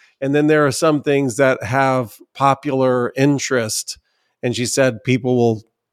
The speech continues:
sleep in sleeping bags for days to w-, make sure that they get in." So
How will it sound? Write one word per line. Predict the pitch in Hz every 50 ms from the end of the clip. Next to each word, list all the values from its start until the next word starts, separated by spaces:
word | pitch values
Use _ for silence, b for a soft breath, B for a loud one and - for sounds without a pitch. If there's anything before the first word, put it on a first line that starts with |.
| _ -
sleep | - - - 143 139 123 -
in | 123 113
sleeping | - - 139 123 113 120 113
bags | 104 117 107 107 107 -
for | - -
days | 113 98 123 117 113 104 87 87 - - - - 110
to | - 127
w-, | 107 110 117 76 71 127
make | 113 117 120 107 -
sure | - - 120
that | 113 113 113 -
they | - 107 107
get | 98 113 107 104
in." | 101 95 92
So | 92 - - 131 120 113 101